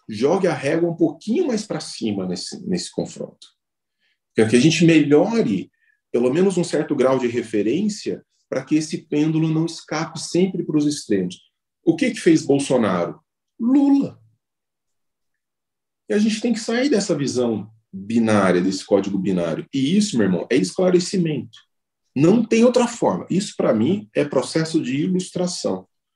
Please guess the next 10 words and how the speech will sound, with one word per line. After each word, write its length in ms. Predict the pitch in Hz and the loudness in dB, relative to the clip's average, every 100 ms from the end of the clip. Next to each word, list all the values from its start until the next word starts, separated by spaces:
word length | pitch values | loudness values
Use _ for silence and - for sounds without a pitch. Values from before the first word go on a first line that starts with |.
| _ | _
do 120 | 117 | 0
indivíduo 360 | 123 110 113 107 | 2 4 2 2
comum. 800 | 107 98 92 95 110 117 110 107 - _ _ _ - - - | 2 2 4 2 2 2 0 -4 -10 _ _ _ -4 -2 2
Aí 180 | 175 208 | 4 4
você 140 | 196 | 2
chega 280 | - 160 139 | 4 4 6
lá 140 | 127 | 6
engravatado, 840 | 127 120 113 104 - 104 127 110 | 4 2 0 -6 -6 -4 -4 -4
todo 220 | - 143 113 | -4 -4 -4
bonito, 580 | 107 107 107 139 - | -2 2 2 2 -2